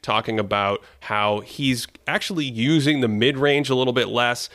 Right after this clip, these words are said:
and getting to the basket more, mixing in the pull-up three and getting to the basket.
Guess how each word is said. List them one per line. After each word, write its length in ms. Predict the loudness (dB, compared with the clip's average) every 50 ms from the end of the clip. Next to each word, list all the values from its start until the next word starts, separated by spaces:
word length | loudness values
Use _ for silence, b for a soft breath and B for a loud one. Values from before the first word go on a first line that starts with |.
| B B B
and 160 | B -6 -4
getting 200 | -2 -2 -2 -2 -4
to 120 | -4 -4
the 80 | -4 -2
basket 540 | -2 -2 0 0 -2 -2 -4 -4 -4 -4
more, 260 | -2 0 2 2 2 2
mixing 480 | 2 0 -2 -2 -2 -2 -2 -2 0
in 160 | 2 2 0
the 60 | 0 -2
pull-up 480 | -4 -2 0 2 2 2 0 -2 -6
three 280 | -6 -2 0 2 2 2
and 120 | 2 0
getting 200 | 0 -2 -2 -2
to 140 | -4 -4 -4
the 60 | -4
basket. 600 | -2 -2 -2 -2 -2 -4 -4 -2 -2 0 -2 -2